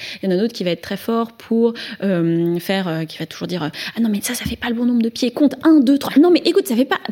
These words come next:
qu-, quatre, cinq, six, ça fait pas bien. » <laughs> Et puis, il y en a toujours, euh,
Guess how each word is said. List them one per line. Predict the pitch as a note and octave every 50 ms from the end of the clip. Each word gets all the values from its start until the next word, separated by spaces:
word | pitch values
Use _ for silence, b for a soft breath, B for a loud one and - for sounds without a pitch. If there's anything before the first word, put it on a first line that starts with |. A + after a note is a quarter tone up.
| - -
qu-, | - - A#3+
quatre, | - D4+ D#4+ D#4+ D#4+
cinq, | - - D4+ D4+ D#4 C#4+ C#4
six, | - C#4+ C#4
ça | - - F#3+
fait | G3+ F#3+
pas | G3 D#4 F#4+
bien. » | E4 D#4 D4 C#4+ B3 - G#3 G#3+ -
<laughs> | D4+ F#4 - - E4+
Et | - - G#3
puis, | G3+ A3
il |
y |
en | G3+ G3
a | G3+
toujours, | G#3 B3 A#3+ A#3 A#3 B3 A#3+ A#3
euh, | A3 G3